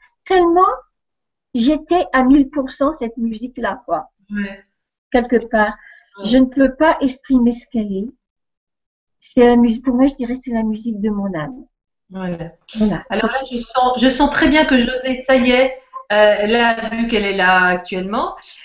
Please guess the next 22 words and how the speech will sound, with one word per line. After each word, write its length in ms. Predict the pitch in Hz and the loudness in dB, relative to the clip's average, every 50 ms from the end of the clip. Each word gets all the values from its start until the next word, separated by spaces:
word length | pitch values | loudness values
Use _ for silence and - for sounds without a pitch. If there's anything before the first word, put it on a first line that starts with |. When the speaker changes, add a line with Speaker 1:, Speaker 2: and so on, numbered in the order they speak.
| - - | -14 -12
Speaker 2:
elle 120 | - 233 | -10 -8
s'est 160 | 233 - 254 247 | -6 -6 -2 0
connectée 380 | 262 240 233 240 233 - 247 | 2 2 2 2 2 0 0
à 220 | 226 226 220 220 277 | 0 2 0 0 0
vous 100 | 349 370 | 0 -2
et 320 | - - 262 233 - - | -2 -4 -6 -8 -10 -10
puis 140 | - - 247 | -8 -6 -6
vous 180 | 233 233 226 240 | -4 -2 0 0
allez 180 | 240 247 240 | 2 2 2
avoir 280 | 240 233 214 208 202 202 | 2 2 2 2 0 0
dans 180 | 196 196 196 | -2 -4 -2
peu 120 | - 370 381 | -2 -2 -2
de 120 | 381 381 - | -2 -2 -2
temps 180 | 370 359 359 | -2 0 0
votre 280 | 339 311 - - 302 285 | -2 -4 -4 -2 -2 0
musique 380 | 269 269 254 247 262 247 220 | 0 0 0 0 -2 -2 -2
d'âme 280 | 185 185 180 180 185 185 | -2 -4 -4 -4 -4 -4
parce 260 | 185 202 190 185 - - | -4 -4 -4 -4 -6 -10
que 80 | - | -8
là, 220 | 196 208 254 294 330 | -4 -2 -2 -2 -2
c'est 200 | - - 226 - | -4 -10 -8 -6
comme 180 | - 359 392 | -6 -6 -6